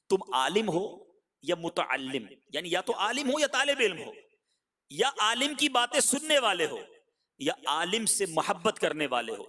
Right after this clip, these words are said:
चार किस्में बताई, या तो खुद आलिम बन जाओ, तालिब इल्म बन जाओ, आलिम की बातें सुनने वाले बन जाओ, या एटलीस्ट आलिम से मोहब्बत करने वाले बन जाओ। पांचवें ना होना,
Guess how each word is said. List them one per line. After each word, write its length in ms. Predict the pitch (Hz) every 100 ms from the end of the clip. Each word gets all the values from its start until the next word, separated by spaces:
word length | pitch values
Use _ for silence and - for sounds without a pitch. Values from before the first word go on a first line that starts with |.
| -
चार 240 | 208 247
किस्में 320 | 226 196 202
बताई, 300 | 175 147 120 131 - -
या 80 | 180
तो 100 | -
खुद 160 | 233
आलिम 240 | 214 214 214
बन 140 | 196
जाओ, 200 | 175 165 - _ _ _ _ -
तालिब 320 | 190 220 240
इल्म 280 | 214 233 214
बन 180 | 196
जाओ, 360 | 170 160 165 160 - - -
आलिम 320 | 180 214 254 277
की 140 | 277
बातें 280 | 226 226 277
सुनने 300 | 233 240 240
वाले 260 | 208 202
बन 180 | 208 180
जाओ, 180 | 170 240
या 200 | 302 277
एटलीस्ट 680 | 277 - 302 392 262 - - - - _ _ -
आलिम 360 | 170 190 220
से 160 | 208 208
मोहब्बत 480 | 175 160 170 208 214
करने 280 | 190 175 185
वाले 300 | 156 151 170
बन 200 | 147 139
जाओ। 640 | 127 127 170 - - _ _ _ -
पांचवें 560 | 165 208 - 214 226
ना 120 | 190
होना, 640 | 233 233 226 202 139 -